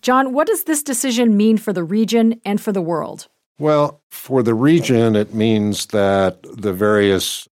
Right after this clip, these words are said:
Speaker 2: tribes, warlords, political blocs, uh, in Afghanistan, with the U S leaving, now have to realign themselves to prepare for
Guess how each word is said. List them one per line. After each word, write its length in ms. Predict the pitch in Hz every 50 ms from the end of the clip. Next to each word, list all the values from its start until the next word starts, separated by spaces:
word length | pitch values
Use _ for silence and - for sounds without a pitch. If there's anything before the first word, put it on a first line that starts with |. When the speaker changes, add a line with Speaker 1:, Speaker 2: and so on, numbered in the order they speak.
| _ -
Speaker 2:
tribes, 880 | - - 127 110 110 104 98 98 101 98 90 95 92 - - - - -
warlords, 1080 | - 92 98 104 101 98 98 98 95 95 92 90 90 90 90 82 78 - - - - - _ _ _
political 480 | - - 113 110 104 107 - - 90 80
blocs, 680 | 80 92 85 82 80 80 80 - - - - - - - - -
uh, 400 | 87 85 85 85 82 82 82 85 - - -
in 400 | 95 90 85 85 85 85 85 85 - - 87
Afghanistan, 1000 | 80 - - - 110 120 123 110 - - - - 80 78 76 73 76 80 80 73 - - - - - - _ _ _ _ _
with 220 | 85 90 95 82
the 80 | - 92
U 220 | 90 98 98 92
S 220 | 90 87 - - 107
leaving, 480 | 107 120 120 107 95 92 87 82 85
now 220 | 82 85 87 87 80
have 320 | 73 87 87 82 - _
to 480 | - - 92 87 85 82 80 82 85 -
realign 540 | 95 92 87 85 87 87 87 90 90 87 87
themselves 760 | 82 82 80 - - - 87 85 85 82 80 78 - - - -
to 460 | - - 85 85 82 78 80 78 73 -
prepare 580 | - 85 - - - 90 85 82 82 82 80 78
for 760 | - - - 90 85 82 80 78 78 78 78 76 71 -